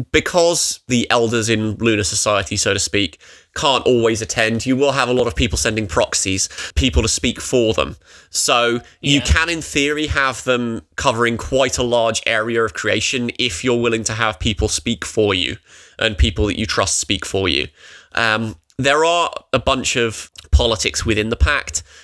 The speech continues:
Speaker 1: as to what, what people think should be done. Generally speaking, Pact policy has been that ke-, keep your heads down and we will steadily bleed the realm dry.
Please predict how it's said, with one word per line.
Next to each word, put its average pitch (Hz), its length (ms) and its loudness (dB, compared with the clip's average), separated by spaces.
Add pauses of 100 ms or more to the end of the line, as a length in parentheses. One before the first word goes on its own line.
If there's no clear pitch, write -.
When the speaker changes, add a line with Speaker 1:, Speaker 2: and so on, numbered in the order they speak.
(120)
Speaker 1:
as 120 200 2
to 120 100 -4
what, 113 480 -2
what - 300 0
people 120 200 2
think 107 200 -2
should - 260 -2
be 110 100 0
done. 101 440 0
Generally 165 500 0
speaking, 156 480 -4
Pact - 360 -2
policy 123 600 0 (420)
has 131 160 2
been 120 480 0
that 110 340 0 (220)
ke-, 151 300 0
keep - 200 -2
your 156 100 -2
heads 120 220 0
down 113 400 0
and 117 200 0
we 120 120 0
will 113 300 -2
steadily 120 500 -2
bleed 117 400 0
the 110 100 0
realm 104 360 -2
dry. - 580 -2